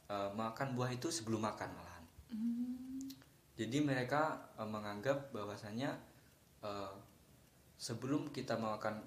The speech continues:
Speaker 1: banyak yang mengandung karbohidrat, kita harus makan yang mengandung lebih ke proteinnya dulu. Gitu. Beda kan dengan budaya kita?
Speaker 2: Iya.
Speaker 1: Kalau kita makan buah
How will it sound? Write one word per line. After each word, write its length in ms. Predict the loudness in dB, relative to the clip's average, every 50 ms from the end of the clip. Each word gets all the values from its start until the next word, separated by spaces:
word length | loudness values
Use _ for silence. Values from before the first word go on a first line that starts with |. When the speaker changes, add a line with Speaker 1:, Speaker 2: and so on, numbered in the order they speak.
| -12 -16 -18 -14 -6
Speaker 1:
banyak 380 | -2 -2 0 0 0 -2 -2 -4 -6 -10 -20 -20 -20 -20 -10 -6
yang 180 | -4 -2 -2
mengandung 320 | -2 -2 -2 -2 -2 -2 -2
karbohidrat, 680 | -2 -2 -2 -2 -2 -2 -2 -4 -4 -4 -4 -4 -4 -6 -10 -18 -20 -20 -20 -20 -20 -20 -18 -16
kita 280 | -14 -8 -2 0 2
harus 220 | 2 2 0 -2 -2
makan 320 | -2 -2 -2 0 0 0
yang 140 | 0 0 -2 -2
mengandung 380 | -4 -4 -4 -4 -4 -4 -4 -4
lebih 240 | -4 -4 -6 -6 -8 -10 -14 -12 -8
ke 100 | -6 -4 -4 -4 -6
proteinnya 500 | -6 -6 -4 -2 -2 -2 -2 -2 -4 -6
dulu. 280 | -8 -10 -12 -12 -12 -14 -16 -18 -20 -20 -20 -20 -20 -20 -20 -20 -20 -20 -20 -20
Gitu. 280 | -20 -20 -16 -14 -12 -14 -14 -14 -18 -20 -20 -20 -20 -20 -20 -20 -20 -20 -20 -20 -18 -6
Beda 240 | -2 0 2 2 4
kan 160 | 4 4 4
dengan 180 | 4 4 4 2 2 0 -4 -8 -10
budaya 340 | -8 -4 0 4 4 4 4
kita? 240 | 2 0 0 0 -2 -2 -4 -6
Speaker 2:
Iya. 260 | -2 0 2 2 2 0 -4 -8 -12 -16 -20 -20 -20 -20 -20 -20 -20 -20 -20 -20 -20 -20 -20 -12 -2
Speaker 1:
Kalau 160 | 2 4 6
kita 380 | 6 6 8 8 8 8 8 6 0 -6 -10 -16 -10 -6
makan 260 | -4 -4 -2 -4 -4 -2
buah 180 | 0 0 0